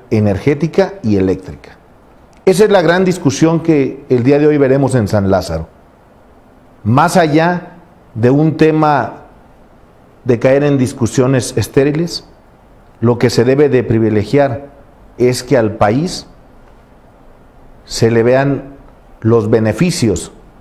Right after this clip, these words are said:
de esta nueva reforma que el día de hoy seguramente será aprobada. El país ya no aguanta más saqueos. El país no aguanta que los extranjeros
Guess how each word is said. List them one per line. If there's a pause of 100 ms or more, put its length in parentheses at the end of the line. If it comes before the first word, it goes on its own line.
(840)
de
esta
nueva
reforma
que
el
día
de
hoy
seguramente
será
aprobada. (1400)
El
país
ya
no
aguanta
más
saqueos. (1120)
El
país
no (120)
aguanta (880)
que
los
extranjeros